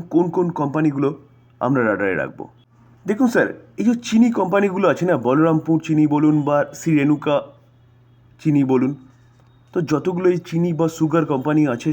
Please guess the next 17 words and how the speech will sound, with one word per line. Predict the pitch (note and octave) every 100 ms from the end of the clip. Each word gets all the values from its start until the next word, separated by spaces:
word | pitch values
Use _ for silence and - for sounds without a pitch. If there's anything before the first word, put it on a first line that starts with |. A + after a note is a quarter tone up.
| D#3
সেই | D3
কোম্পানিগুলো | B2+ A#2 D3 C3+ D3
কিন্তু | - D3 D3
আজকে | C#3+ D#3+ B2
ব্যাপক | C#3 B2+ D#3 C3+
মুভমেন্ট | C#3 B2 B2+ A2+
দেখিয়েছে, | A2 A#2+ B2+
প্রায় | C#3+ C#3+ B2
আট | B2
পার্সেন্টের | C3+ C#3 B2+ A2
ওপরে। | F2 F2 - - - - _ _ _ _ _
দেখানোর | A#2 B2+ D3+ C3+
পিছনে | C3+ C#3+ C3
কারণ, | A2+ B2 D#3 - _ _ _ _ _ _ _ _ _ -
কারণ | A3+ B3+ D3+
গভর্নমেন্ট | D3 G3 G#3+ G#3 -
একটা | -